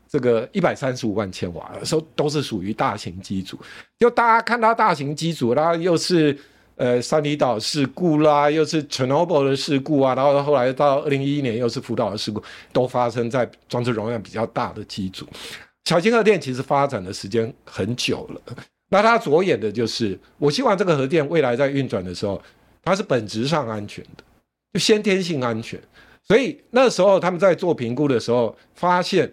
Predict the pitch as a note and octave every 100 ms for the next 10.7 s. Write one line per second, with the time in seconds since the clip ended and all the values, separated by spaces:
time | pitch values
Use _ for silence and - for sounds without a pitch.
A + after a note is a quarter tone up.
0 | - _ - F3 A#3+ C4+ B3+ G#3+ G3 A#2+
1 | A2 D3+ C#3+ D3 A#2 C#3 A2+ - - A3
2 | D#3 B2+ - E3 G2+ - - E3+ F3 D3+
3 | D3+ B2 - _ _ _ - G#3+ A3+ G#3
4 | A3 F3+ D#3 - - A3 F#3+ E3 G3+ D#3+
5 | C3+ E3+ C3+ - D#3+ D#3+ D#3 C#3+ A#2+ C3+
6 | C3 G#2+ G#2 F2+ - - - - A3 F3
7 | - _ _ _ _ _ - F#3+ F3+ F#3
8 | E3 - A#2 C#3+ D#3+ A#2 A#2 - A2+ F#2+
9 | A2+ C3 A#2+ A#2 A2+ F2+ F#2+ F#2+ G2 F#2
10 | G2 - D3+ C4 C4 B3